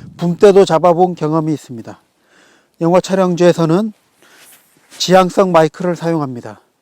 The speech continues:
이렇게 딱 붐, 털 달린 거, 털 달린 마이크 긴 거 보신 적 있죠?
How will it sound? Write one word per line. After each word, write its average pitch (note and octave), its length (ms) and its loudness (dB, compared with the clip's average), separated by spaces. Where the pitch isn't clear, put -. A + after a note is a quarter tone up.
이렇게 D3 220 -12
딱 - 380 -16
붐, E3 380 -6
털 G#3+ 220 2
달린 F#3+ 300 4
거, F3 300 2
털 G#3 180 4
달린 F#3+ 300 4
마이크 D#3+ 680 0
긴 F3+ 280 -2
거 D#3+ 320 2
보신 E3+ 240 -8
적 E3 140 0
있죠? B2+ 300 -6